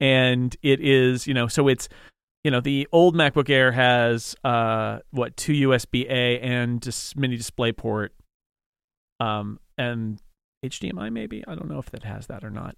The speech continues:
Um, that's my wife's MacBook Air. Um, I have the eleven, <laughs> which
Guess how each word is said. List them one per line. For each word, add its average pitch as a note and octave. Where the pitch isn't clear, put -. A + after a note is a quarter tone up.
Um, A2
that's -
my C#3+
wife's C3
MacBook G2+
Air. F2+
Um, A2
I A2+
have A#2+
the B2
eleven, A2+
<laughs> G2+
which -